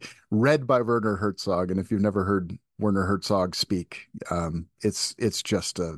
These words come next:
it's a beautiful thing. Um, <laughs>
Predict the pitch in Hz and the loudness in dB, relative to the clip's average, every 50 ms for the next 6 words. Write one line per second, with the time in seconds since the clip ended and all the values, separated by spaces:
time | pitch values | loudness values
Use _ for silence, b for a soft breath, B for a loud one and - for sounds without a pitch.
0 | - - 101 - - 95 85 85 92 85 82 85 - - 87 - - 85 82 78 | -6 -6 -4 -2 -2 -4 -2 -2 -4 -2 -2 -4 -6 -6 -10 -8 -6 -6 -6 -6
1 | 80 82 _ B B B B B B B B 120 B _ _ - _ - 87 87 | -8 -10 _ B B B B B B B B -20 B _ _ -20 _ -4 -2 0
2 | 87 87 82 85 87 - 214 - _ - 113 - - - - - - 151 135 - | 0 2 0 0 -2 -4 -8 -14 _ -10 -10 -10 -8 -12 -12 -6 -4 -4 -4 -2
3 | - - 151 | -2 -4 -4